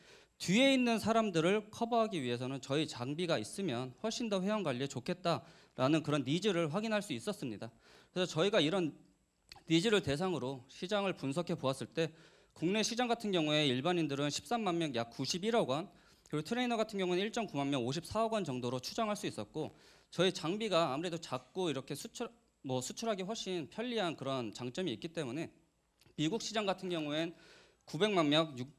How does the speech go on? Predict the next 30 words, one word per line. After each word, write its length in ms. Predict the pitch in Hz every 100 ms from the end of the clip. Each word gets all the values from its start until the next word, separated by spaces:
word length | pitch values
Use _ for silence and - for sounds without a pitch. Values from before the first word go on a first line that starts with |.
| _ -
육천삼백억 760 | 147 - 208 202 233 226 180 139
원 120 | 123
정도, 480 | 110 110 151 170 -
그리고 160 | 127 -
트레이너 260 | 233 226
같은 220 | 185 165
경우는 180 | 151 139
십팔만 520 | 147 - 226 202 147
명, 260 | 131 165 170
약 160 | 123 123
오백억 440 | 117 143 202 185
원 100 | 156
정도로 400 | 139 117 117 107
시장을 500 | 127 - 180 165 139
추정할 360 | - 202 185 165
수 120 | 160
있었습니다. 540 | 117 165 165 113 95 - _ _ _ _ _ - _ _ -
그리고 120 | 175
저희는 540 | 156 170 233 208 185
현재까지 800 | 156 269 285 277 202 202 190 101 -
이렇게 240 | 135 160
시작품을 480 | 160 - 285 254 233
완성을 420 | 131 123 147 143
해서 480 | 185 214 143 143 - - - - -
운동 320 | 151 214 240
자세 240 | 226 208
개선 340 | - 156 190 185
효과에 380 | - 254 233
대해서 440 | 175 123 120 170 120
올해 560 | 113 139 170 143 110